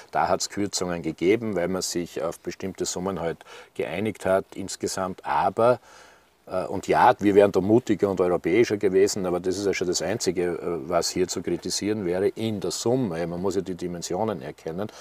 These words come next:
über das ganze Budget. Das ist weit mehr, als, äh, wir erwartet haben. Und wir haben uns ja da laufend abgestimmt, auch mit dem Bundeskanzler, äh, also über eins Komma acht Billionen, das sind eintausendachthundert Milliarden. Das Rettungspaket, das neue und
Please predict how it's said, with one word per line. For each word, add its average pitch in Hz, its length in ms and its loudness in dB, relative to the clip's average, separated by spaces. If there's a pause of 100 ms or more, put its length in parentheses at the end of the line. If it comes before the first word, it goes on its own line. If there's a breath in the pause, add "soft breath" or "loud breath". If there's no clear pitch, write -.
(160 loud breath)
über 87 240 2
das 82 180 -6
ganze 87 380 0
Budget. 76 440 -4
Das 80 140 -6
ist 85 160 -8
weit 92 320 -2
mehr, 98 320 -2
als, 82 240 -6
äh, 80 260 -6
wir 95 260 2
erwartet 82 580 -6
haben. 85 320 -4 (240 loud breath)
Und 82 80 -12
wir 90 80 -2
haben 95 80 -2
uns 92 100 -6
ja 92 100 2
da 85 100 0
laufend 85 420 0
abgestimmt, 104 580 -2
auch 90 120 -4
mit 92 180 -6
dem 87 100 -6
Bundeskanzler, 98 760 -2 (480 loud breath)
äh, 95 40 -10
also 87 380 -2
über 82 100 -2
eins 87 280 -4
Komma 101 260 -4
acht - 360 -2 (140)
Billionen, 92 600 -2
das 92 180 -4
sind 92 100 -6
eintausendachthundert 92 1040 -4
Milliarden. 82 680 -4
Das 71 200 -10
Rettungspaket, 101 800 -2
das - 200 -8
neue 95 360 4 (240 loud breath)
und 120 400 0